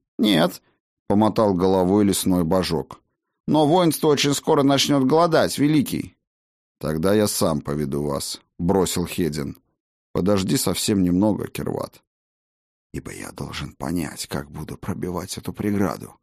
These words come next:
Если же не пробьём, то добывать что бы то ни было станет уже не нужно". Ракот Восставший стоял в заклинательном покое,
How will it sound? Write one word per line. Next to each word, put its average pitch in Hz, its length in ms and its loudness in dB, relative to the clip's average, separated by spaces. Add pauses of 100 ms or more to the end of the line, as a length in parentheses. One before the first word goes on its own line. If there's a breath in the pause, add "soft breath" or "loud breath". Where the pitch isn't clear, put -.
(600)
Если 73 360 -6
же 73 140 -10
не 73 120 -6
пробьём, 71 720 -4 (460)
то 90 120 0
добывать 80 500 0
что - 220 -4
бы 69 120 -4
то 73 140 -8
ни 69 180 -2
было - 460 -8
станет - 500 -12
уже - 380 -16 (340)
не 82 140 -2
нужно". - 580 -6 (760)
Ракот 101 540 -2
Восставший 110 760 0
стоял 95 540 2
в 85 40 0
заклинательном 82 880 0
покое, 107 640 2